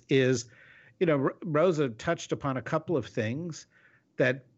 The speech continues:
you know, Democrats sort of say in passing, "We want more democracy, we want more human rights, we want, uh, uh, uh, uh, less, you know, corruption in our foreign policy,"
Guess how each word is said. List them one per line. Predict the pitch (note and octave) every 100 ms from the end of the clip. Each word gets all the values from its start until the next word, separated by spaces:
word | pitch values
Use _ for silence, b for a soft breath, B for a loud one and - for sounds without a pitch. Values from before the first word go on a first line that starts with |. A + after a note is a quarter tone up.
| _ -
you | G3
know, | B2 C3+ E3
Democrats | A#2+ C3+ D3 C#3+ C#3 C3+
sort | - B2
of | A#2
say | - C#3 C3
in | A2+
passing, | A2 C3 E3+ F3 D#3 D#3+
"We | A2 A#2
want | B2 B2
more | G#2+
democracy, | G#2 A2+ D#3+ D#3+ D3 B2 C3+
we | A2 A2
want | A2 C3
more | A#2 A2
human | A2+ G#2 G2+ B2+
rights, | F3 F3 D3+ C3+ -
we | A2+ A2+
want, | G#2+ G#2+ G#2+ A#2 B B B B B _
uh, | F3+ C3 A#2 G#2+ G#2+ A#2 -
uh, | G#2+ G2 G2 - A2+ _ -
uh, | A2 G#2 A#2+ -
uh, | A#2+
less, | C3 B2 A#2 - - _ _
you | D3+
know, | G#2+ G2 -
corruption | - B2+ E3 F#3+ - F3
in | E3
our | D#3
foreign | C3+ D3+ C3+
policy," | A#2+ C3+ A#2+ D3+